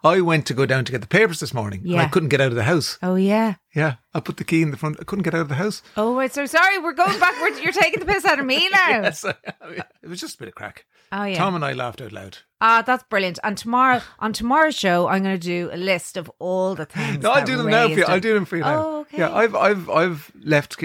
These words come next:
Speaker 1: like, over the years when I had my first car,
Speaker 2: Yeah.
Speaker 1: and I wouldn't have known you at the time, I constantly locked the keys in the car, and I had to get, um, uh,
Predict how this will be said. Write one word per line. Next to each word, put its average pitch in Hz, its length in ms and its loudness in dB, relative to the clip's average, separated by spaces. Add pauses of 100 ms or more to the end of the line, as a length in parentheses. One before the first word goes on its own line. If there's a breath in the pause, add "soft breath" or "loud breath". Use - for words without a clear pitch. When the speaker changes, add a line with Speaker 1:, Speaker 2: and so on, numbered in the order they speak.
(100)
Speaker 1:
like, 147 260 -2
over 147 240 -4
the 139 100 0
years 180 380 4
when 147 80 0
I 139 60 0
had 135 120 0
my 127 120 -2
first 139 260 -2
car, 131 320 4 (140 loud breath)
Speaker 2:
Yeah. 175 180 0
Speaker 1:
and 127 140 -2 (140)
I 147 80 -4
wouldn't 135 200 0
have 127 80 -2
known 120 160 0
you 123 140 2
at - 60 -4
the - 60 -12
time, 120 280 -2
I 117 240 0 (160)
constantly 156 680 0 (440 soft breath)
locked 143 200 2
the - 60 -16
keys 117 220 -2
in 123 40 -6
the 98 80 -6
car, 113 340 0
and 120 140 -6
I 107 40 2
had 117 160 2
to 131 80 -4
get, 113 400 0
um, 110 340 -2 (140)
uh, 113 420 -6